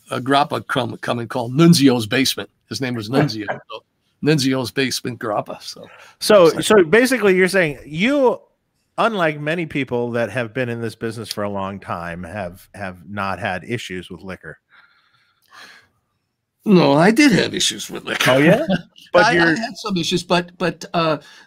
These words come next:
Speaker 1: I put those aside a long, long, long time ago. And in moderation, uh, I don't encourage, uh, drinking. I don't cur-, encourage it at all. I believe everything in moderation is, is proper. And, uh,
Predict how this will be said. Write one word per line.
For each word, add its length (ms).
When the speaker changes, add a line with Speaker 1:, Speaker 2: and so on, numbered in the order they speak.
Speaker 1:
I 120
put 240
those 180
aside 360
a 60
long, 380
long, 240
long 220
time 280
ago. 320
And 340
in 160
moderation, 920
uh, 240
I 160
don't 280
encourage, 640
uh, 320
drinking. 400
I 120
don't 180
cur-, 260
encourage 580
it 120
at 100
all. 240
I 140
believe 340
everything 400
in 80
moderation 600
is, 360
is 280
proper. 520
And, 440
uh, 260